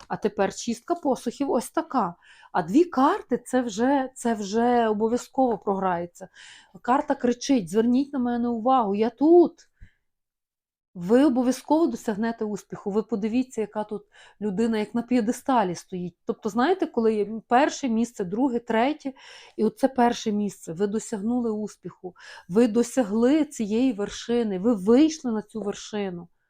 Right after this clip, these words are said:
Успіх вам гарантований, мої любі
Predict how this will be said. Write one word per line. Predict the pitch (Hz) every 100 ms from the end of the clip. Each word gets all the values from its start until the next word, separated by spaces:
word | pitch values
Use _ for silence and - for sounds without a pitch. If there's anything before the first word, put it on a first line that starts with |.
| _ _ _ _ _ _
Успіх | 220 262 - 311 -
вам | 202 202 202
гарантований, | 196 196 185 202 180 185 180
мої | 180 175 190
любі | 190 214 277 285 294